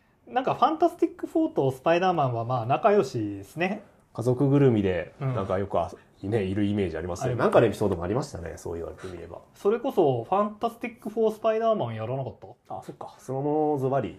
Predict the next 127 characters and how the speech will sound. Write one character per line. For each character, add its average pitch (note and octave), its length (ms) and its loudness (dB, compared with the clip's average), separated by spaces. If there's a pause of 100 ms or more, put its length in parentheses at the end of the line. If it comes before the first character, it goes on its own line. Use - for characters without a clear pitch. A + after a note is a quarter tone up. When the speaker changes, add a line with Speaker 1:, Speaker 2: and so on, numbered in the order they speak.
Speaker 2:
フ E3+ 80 -10
ァ D#3+ 100 -2
ン - 40 -4
タ G#2+ 60 -6
ス - 60 -14
テ A2+ 60 -8
ィ - 40 -8
ッ - 20 -16
ク - 40 -20
フ A#2+ 40 -4
ォ A2 40 -2
ー - 40 -6
と F2 40 -12
ス - 100 -20
パ G2 120 -4
イ G2 40 -4
ダ G#2 120 -2
ー - 20 -2
マ F2 120 -8
ン D#2+ 40 -16
の D#2+ 60 -16
や D#2+ 60 -12
り E2+ 80 -12
ま F#2 100 -10
し - 80 -14
た - 100 -18
ね。 - 100 -12
Speaker 1:
や B2+ 40 -8
り B2+ 100 -8
ま B2+ 140 -10
し - 80 -20
た - 80 -20
よ F2+ 80 -20
ね。 G2+ 320 -20 (160)
な A2+ 200 -10
ん A#2+ 60 -10
て B2 120 -8
い A#2+ 80 -2
う - 20 -4
の A#2 80 -4
も A2 100 -6
あ G#2+ 60 -6
り A2+ 60 -6
ま A2+ 140 -8
し - 60 -20
た G2+ 120 -16
し。 - 180 -18 (480)
あ C#3 160 2
の、 C3+ 320 0
今 A3 140 0
回 C#3+ 280 2
さ F#3 120 0
っ F3+ 40 -4
き - 40 -14
も E3 60 -2
言 C3+ 100 -4
っ - 20 -18
た C3+ 60 -2
よ C3 60 0
う - 20 -2
に、 A2+ 260 -6 (400)
あ A#2+ 180 -6
の、 G#2+ 100 -10
ベ G3 160 8
ノ A3+ 120 4
ム C3+ 140 0
が G#2+ 220 -6 (120)
Speaker 2:
う C3 40 -10
ん A2+ 60 -6
う - 20 -
ん。 C#3 160 -4
Speaker 1:
偽 - 20 -6
ス E3+ 240 -4
パ F3+ 160 2
イ F3 60 2
ダ F3+ 140 4
ー - 20 4
マ C3 100 0
ン A2+ 80 -8
と A#2+ 80 -6
し - 80 -14
て、 A2 240 -12 (140)
偽 C#3 100 -2 (160)
ア E3 80 6
ベ D#3+ 120 0
ン E3 80 -2
ジ C3 100 -4
ャ A2+ 60 -6
ー - 40 -10
ズ、 - 80 -20 (100)
ダ B2 180 -2
ー - 20 -10
ク B2 100 -4
ア A#2 60 -4
ベ A#2 80 -6
ン A2+ 80 -8
ジ G2+ 60 -10
ャ F#2+ 40 -14
ー - 40 -16
ズ。 - 40 -20 (160)
Speaker 2:
は A#2 80 -4
い F2+ 80 -4
は F2+ 120 -6
い。 E2 140 -14 (300)
Speaker 1:
ダ C3 120 0
ー - 20 -2
ク C#3 80 -2
ア - 40 4
ベ C#3 100 0
ン C#3 40 -2
ジ B2+ 60 -4
ャ A#2 60 -4
ー G#2 60 -8
ズ G#2+ 60 -12
に G#2 80 -12
所 A2+ 140 -10
属 A2 160 -10
し - 60 -20
て A#2+ 80 -6
る A2 100 -6
ん G#2+ 80 -10
で、 C#3+ 280 -6
Speaker 2:
う - 40 -14
ん - 20 -6
う - 20 -8
ん。 - 60 -16
Speaker 1:
フ F2 260 -18